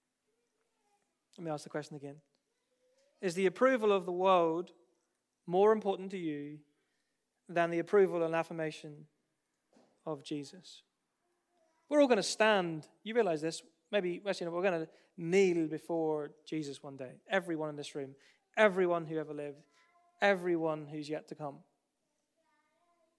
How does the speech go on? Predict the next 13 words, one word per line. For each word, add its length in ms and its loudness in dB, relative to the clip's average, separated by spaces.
We're 100 -10
gonna 180 -2
kneel. 260 -4
We're 1400 -20
gonna 140 -6
bow 180 0
before 460 -4
this 180 -8
Jesus. 680 -12
And 80 -4
at 40 0
that 180 2
point, 520 -2